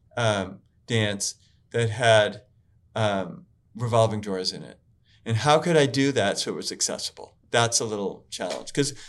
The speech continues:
I had been to a bunch of dances, a bunch of weekends. I hadn't seen revolving doors in a long time. And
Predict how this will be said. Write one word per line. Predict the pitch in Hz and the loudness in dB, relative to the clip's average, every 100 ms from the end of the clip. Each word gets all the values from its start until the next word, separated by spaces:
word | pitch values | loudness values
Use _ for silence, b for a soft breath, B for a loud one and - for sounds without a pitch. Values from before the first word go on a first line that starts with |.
| B | B
I | 185 | 0
had | 180 | 2
been | 185 | 0
to | 165 | 2
a | 120 | 0
bunch | - 151 160 - | 2 2 2 -2
of | 151 | -4
dances, | 123 117 120 113 | -2 -4 -6 -8
a | |
bunch | 113 123 123 | -2 -2 -2
of | 131 | -4
weekends. | 110 107 107 107 - b b b | -6 -6 -6 -10 -12 b b b
I | - | -2
hadn't | 147 156 156 | 2 2 0
seen | 156 147 | 0 0
revolving | 135 120 113 117 113 | 0 2 2 2 -2
doors | 110 110 117 | 0 0 0
in | 104 | -4
a | 95 | -6
long | 90 80 | -8 -10
time. | - 78 73 - B B B B _ | -12 -12 -14 -20 B B B B _
And | 120 120 113 110 | -2 0 0 -2